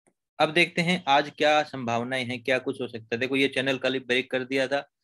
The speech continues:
तो इस चैनल का तो काम हो गया था खराब। लेकिन एक बात देखो, मार्केट कई बार ऐसा financially conditions या कोई ना कोई न्यूज,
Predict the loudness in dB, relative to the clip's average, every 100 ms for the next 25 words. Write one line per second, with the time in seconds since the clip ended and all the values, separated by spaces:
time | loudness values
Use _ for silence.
0 | _ _ -6 -4 -2 0 0 -2 -2 -4
1 | -2 -2 -2 -2 -2 -4 -4 -6 -6 -16
2 | -2 0 0 0 0 4 2 2 -6 -8
3 | -16 _ _ -2 0 2 0 -2 -2 -2
4 | 2 0 0 _ -6 -4 -4 -2 0 -2
5 | -4 -6 -4 -4 -6 -6 -10 -14 -20 _
6 | _ _ _ 2 2 2 2 0 0 -6
7 | -6 -4 -2 -2